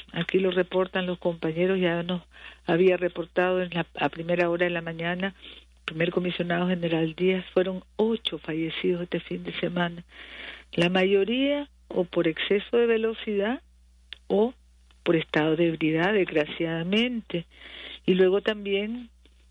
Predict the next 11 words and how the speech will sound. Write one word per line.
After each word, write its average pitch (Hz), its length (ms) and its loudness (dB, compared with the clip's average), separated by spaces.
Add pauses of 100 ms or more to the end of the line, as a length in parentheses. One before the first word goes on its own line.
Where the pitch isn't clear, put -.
(220)
el 170 200 4
accidente 165 640 0
que 214 160 0
se 214 160 2
dio 208 140 0
el 202 80 -2
día 202 220 0
doce, 208 520 -2 (960)
doce 208 800 2 (440)
fue 190 320 4 (1400)
sábado, 214 400 -4